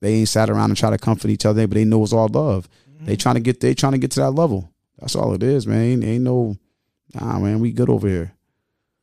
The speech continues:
Speaker 1: You know what I mean? I think a lot of kids gotta have that, man. I, like, even on the basketball court, like, some of the kids I train, they be, they be near soft, like, they throwing up.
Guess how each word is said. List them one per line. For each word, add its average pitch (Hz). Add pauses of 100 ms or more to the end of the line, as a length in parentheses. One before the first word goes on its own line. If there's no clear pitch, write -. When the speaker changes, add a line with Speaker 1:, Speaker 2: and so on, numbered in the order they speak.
(200)
Speaker 1:
You -
know -
what 95
I -
mean? 98
I 98
think 104
a 95
lot 101
of 101
kids 113
gotta 98
have 95
that, 82
man. 95
I, 90
like, 92 (120)
even 113
on 110
the 98
basketball 104
court, 104
like, 95
some 107
of 107
the 101
kids 98
I 98
train, 110
they 104
be, 101
they 120
be 117
near 101
soft, 117
like, 90
they 110
throwing 104
up. 110